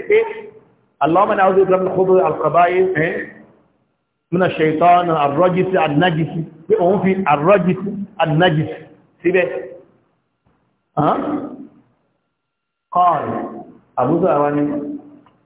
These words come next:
"Wa Ismail da'if." Ẹni tó fi eléyìí kún yìí, tó fi ar-rajis an-najis, tó fi kún yìí pé da'if ni. Ah.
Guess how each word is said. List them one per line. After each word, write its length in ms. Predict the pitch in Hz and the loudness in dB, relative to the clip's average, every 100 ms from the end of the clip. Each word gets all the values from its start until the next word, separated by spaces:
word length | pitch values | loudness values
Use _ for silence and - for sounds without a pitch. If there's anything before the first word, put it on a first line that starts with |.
| _ _ _ _ - | _ _ _ _ -2
"Wa 120 | 131 | -2
Ismail 540 | - - 131 135 156 123 | 0 -2 -2 -2 -2 0
da'if." 280 | 113 110 107 110 - - _ _ _ _ _ _ _ _ _ _ _ _ _ - | 0 -2 -2 -6 -10 -16 _ _ _ _ _ _ _ _ _ _ _ _ _ 0
Ẹni 220 | 185 196 | 2 4
tó 80 | 226 226 | 4 4
fi 60 | 202 | 6
eléyìí 240 | 233 190 | 6 4
kún 180 | - 156 | 0 0
yìí, 280 | 120 110 - - - _ _ - | -2 -6 -10 -16 -20 _ _ 2
tó 120 | 196 | 2
fi 120 | 165 - | 2 2
ar-rajis 460 | 147 151 185 165 - 160 160 160 160 - | 2 4 2 2 0 0 0 -2 -2 -2
an-najis, 600 | 156 151 160 175 151 143 147 - - - - - _ | -2 0 0 0 0 0 0 0 -6 -12 -16 -20 _
tó 100 | 180 | -2
fi 100 | 156 | 0
kún 180 | 151 151 | 0 0
yìí 80 | 143 | 2
pé 220 | 165 - | 0 0
da'if 340 | 135 147 170 - | 0 0 0 0
ni. 300 | 120 117 - - - _ _ _ _ _ _ | -2 0 -4 -6 -18 _ _ _ _ _ _
Ah. 160 | 117 | -4